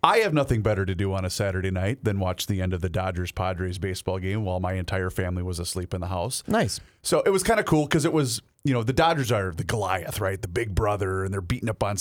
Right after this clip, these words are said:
Speaker 1: you know, they're rivals 'cause they're
Speaker 2: Sure.
Speaker 1: just up down the street, and it's, and so San Diego beat them, which was kind of a pretty huge upset
Speaker 2: Mm-hmm.
Speaker 1: 'cause the Dodgers, I believe, had a hundred eleven wins, which is
Speaker 2: Yeah,
Speaker 1: one of
Speaker 2: they
Speaker 1: the
Speaker 2: just,
Speaker 1: best
Speaker 2: they
Speaker 1: records
Speaker 2: just
Speaker 1: ever.
Speaker 2: were doing so well during the season, yeah.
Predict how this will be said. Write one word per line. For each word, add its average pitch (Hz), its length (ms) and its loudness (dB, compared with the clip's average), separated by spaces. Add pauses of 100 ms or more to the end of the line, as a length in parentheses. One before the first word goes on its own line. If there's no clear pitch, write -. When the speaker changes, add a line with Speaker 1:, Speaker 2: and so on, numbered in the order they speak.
Speaker 1:
you 127 120 2
know, 110 140 2
they're 120 120 2
rivals 98 500 0
'cause 104 160 0
they're 101 80 2
Speaker 2:
Sure. 208 100 6
Speaker 1:
just 110 220 2
up 95 100 -2
down 101 220 0
the 101 80 -2
street, 101 420 -4
and 104 140 0
it's, - 180 -4 (600)
and 117 400 4 (100)
so 131 180 2
San 127 280 0
Diego 110 340 0
beat 220 300 -4
them, 101 340 0
which 127 180 0
was 120 140 -2
kind 113 160 -2
of 107 60 -2
a 107 80 -2 (240)
pretty 123 180 -2
huge 110 300 -2
upset 175 320 0
Speaker 2:
Mm-hmm. 208 160 2
Speaker 1:
'cause 117 260 -2
the 107 100 2
Dodgers, 104 320 2
I 104 60 0
believe, 98 320 -2
had 95 140 -2
a - 20 -4
hundred 120 300 -2
eleven 95 320 0
wins, 95 180 -4
which - 160 -10
is 87 140 -4 (180)
Speaker 2:
Yeah, 147 200 6
Speaker 1:
one 123 80 6
of 120 40 6
Speaker 2:
they 123 60 4
Speaker 1:
the - 80 4
Speaker 2:
just, 107 180 2
Speaker 1:
best 123 200 4
Speaker 2:
they 123 40 6
Speaker 1:
records 110 320 2
Speaker 2:
just 78 160 -2
Speaker 1:
ever. 113 220 2
Speaker 2:
were 135 120 4
doing 139 300 4
so 131 160 4
well 113 220 2
during 98 220 0
the 90 40 0
season, 85 320 0
yeah. 90 80 -2